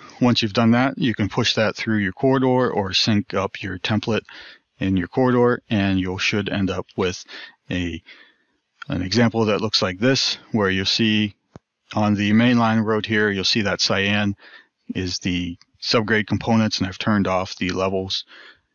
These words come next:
uh, for all the pavement stepping. And this would be my, um, three D design model or container model in my plans production for my cross-section sheets. And I just showed, I left on the,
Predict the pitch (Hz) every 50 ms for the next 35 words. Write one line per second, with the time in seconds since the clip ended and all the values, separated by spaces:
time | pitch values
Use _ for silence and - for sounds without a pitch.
0 | _ _ _ _ _ - - - _ _ _ _ _ _ _ _ _ _ - 95
1 | 95 92 87 - - 110 101 95 95 90 90 92 - 117 107 107 117 110 95 -
2 | - - 110 - - 117 113 113 98 - 104 92 98 95 - - 101 90 - 101
3 | 98 95 92 95 90 90 90 87 87 92 - - - - - - _ _ - -
4 | 92 92 90 92 - - 123 117 110 107 107 104 104 92 92 90 98 98 104 101
5 | 98 98 98 98 - _ _ _ - - - _ _ _ _ - - 113 104 98
6 | 98 104 101 98 90 80 - - 101 - 120 113 107 107 104 101 101 98 101 101
7 | 98 95 92 90 - - - 113 104 98 101 - - 95 95 92 95 - - 104
8 | 95 - - 92 90 - - - 107 107 - - 131 123 - 135 123 - - 139
9 | 139 131 - - - - - - - - - - - - _ - - 110 110 110
10 | 107 107 110 107 107 117 127 - - - 123 107 107 104 104 107 - - - 104
11 | 110 123 120 - - - - 110 107 104 107 107 104 101 92 98 98 95 95 92
12 | 92